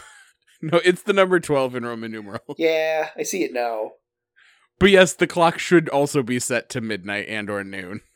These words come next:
Speaker 2: Yeah. Uh, yeah, G-, Duke puts it together. He's like, "Oh, this is, this is a key, and there's a safe that can only be opened at, uh, Big Ben at noon or twelve. And it's almost twelve now. So let's go."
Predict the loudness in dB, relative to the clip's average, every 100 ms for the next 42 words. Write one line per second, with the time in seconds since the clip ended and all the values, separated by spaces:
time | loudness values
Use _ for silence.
0 | _ -18 -14 -14 -16 _ _ _ _ _
1 | _ _ -8 -6 -6 -10 _ _ _ -6
2 | -4 -6 _ -12 -12 -12 -10 -10 -6 -6
3 | -6 -2 2 2 2 0 -2 -2 -4 -6
4 | -8 -12 _ -10 -8 -6 -6 -4 -6 -6
5 | -10 -14 _ _ _ -6 -4 -6 -10 -6
6 | -6 -6 0 0 2 -2 -2 -4 -2 -2
7 | -2 -2 2 0 0 -10 _ _ _ -8
8 | -6 -6 -8 -10 -8 -8 -6 -6 -2 2
9 | 2 0 -4 _ _ _ -10 -8 -4 -2
10 | 0 0 -2 -4 -10 -20 _ _ -10 -4
11 | 6 6 8 4 2 2 6 6 2 -8
12 | -12 -12 -14 _ _ _ _ _ _ _
13 | _ -2 2 2 0 -2 -2 -8